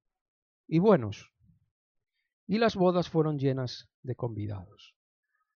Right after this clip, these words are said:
Fueron llenas totalmente de convida-, de convidados. Y entró el rey para ver a los convidados. Ahora llegó el momento culmen, ¿no? El momento en el que,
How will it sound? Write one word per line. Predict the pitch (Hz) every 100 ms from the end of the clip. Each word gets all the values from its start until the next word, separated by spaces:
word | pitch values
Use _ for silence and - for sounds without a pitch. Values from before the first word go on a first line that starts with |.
| _ _ _ _ _ _ _ _ _ _ _ _ _ _
Fueron | - 151 156 147 135
llenas | 117 127 101 92 - _ _ _ _ _ _
totalmente | - 123 143 131 127 120
de | 113
convida-, | - 110 110 120 -
de | 123
convidados. | 117 113 113 - 110 110 110 - _ _ _ _ _ _ _ _ _ _ _ _ _ _ _ _ _ _ _ _ _ _
Y | 151
entró | 151 226
el | 226
rey | 185 226 190
para | - 156 151
ver | 196 165
a | 139
los | 127
convidados. | - 123 123 123 110 107 147
Ahora | 165
llegó | 165 180
el | 196
momento | 185 208 208 190
culmen, | - 240 165 113
¿no? | 117 233 175
El |
momento | 135 147 214 202
en | 185
el | 147
que, | 156 147 143